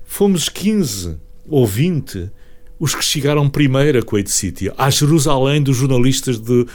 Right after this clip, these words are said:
de, de, de, dos anos no-, do princípio dos anos noventa. Então, eu andei a preparar isso. Mas houve mil e duzentos que andaram a preparar. E nem todos. E porquê é que chegámos?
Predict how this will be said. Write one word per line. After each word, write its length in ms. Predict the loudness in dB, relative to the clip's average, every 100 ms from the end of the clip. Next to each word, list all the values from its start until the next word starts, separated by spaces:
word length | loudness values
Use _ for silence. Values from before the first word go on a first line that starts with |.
| -14
de, 320 | -2 0 0 -2 -14 -16
de, 440 | -12 -4 -2 0 -2
de, 200 | -6 -10
dos 240 | -6 -4
anos 200 | -2 -2
no-, 160 | -6 -6
do 100 | -4
princípio 380 | -2 -4 -4 -6
dos 160 | -4
anos 220 | -4 -4
noventa. 500 | -8 -6 -8 -8 -14 -16 -20 -20 -20 -20 -20 -12 -2
Então, 340 | 0 2 0 -6 -12 -14 -16 -20 -18 -4
eu 180 | 0 2
andei 200 | 2 0
a 40 |
preparar 440 | 4 4 4 2
isso. 340 | -2 -4 -10 -14 -18 -20 -12 0
Mas 220 | 2 6
houve 200 | 4 4
mil 280 | 4 6 4
e 80 | 4
duzentos 420 | 2 2 2 2
que 80 | 0
andaram 320 | 2 2 0
a 60 |
preparar. 520 | 0 -2 0 0 -2 -4 -6 -10 -12 -18 -18 -18 -18 -20 -20 -20 -18 -4
E 80 | 2
nem 180 | 4 2
todos. 420 | 2 0 -2 -6 -2
E 100 | 0
porquê 280 | 0 0
é 40 | 0
que 380 | -2 -4 -2 -4
chegámos? 500 | -4 -2 -2 -2